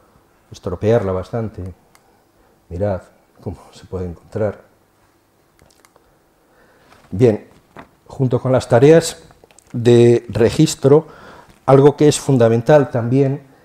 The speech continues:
es la, mm, recolocación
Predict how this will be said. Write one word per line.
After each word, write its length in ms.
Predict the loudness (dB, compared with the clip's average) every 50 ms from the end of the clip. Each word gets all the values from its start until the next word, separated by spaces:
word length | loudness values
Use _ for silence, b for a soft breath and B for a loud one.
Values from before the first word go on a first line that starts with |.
| b b b b _ _ 0
es 500 | 0 0 0 0 -4 -14 -20 -20 _ _ _ _ _ _ _ _ _ _ _ _ _ _ _ _ _ _ _ _ _ _ _ _ _ _ _ _ _ _
la, 560 | 0 2 4 4 4 4 2 0 -2 -10 -12 -8
mm, 420 | -6 -4 -4 -2 -2 -4 -6 -8 -10 -14 _ _ -16
recolocación 1300 | -8 -4 0 4 4 4 4 4 2 2 4 4 4 2 0 -4 -2 0 2 2 2 2 0 -4 -8 -10